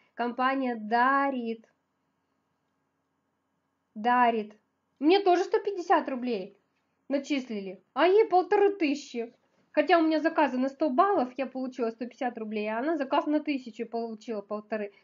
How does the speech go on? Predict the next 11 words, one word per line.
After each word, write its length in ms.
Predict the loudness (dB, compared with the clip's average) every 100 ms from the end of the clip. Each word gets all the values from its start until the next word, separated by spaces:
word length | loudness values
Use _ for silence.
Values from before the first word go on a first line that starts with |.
| _ _
Вы 160 | -2 2
имеете 320 | 2 0 -4
в 40 |
виду, 200 | -2 -2
что 160 | -2 -6
компания 540 | -8 -4 -4 -2 -4
щедрая? 840 | -6 -10 -6 -6 -4 -6 -6 -10 -16 _ _ _ _ _ _
Конечно, 600 | 0 2 4 4 0 -2
тысяча 300 | -4 -4 -4
пятьсот. 500 | -8 -10 -4 -6 -6 -16 -20 _ _ _ -16
Здорово. 560 | -4 2 4 2 -4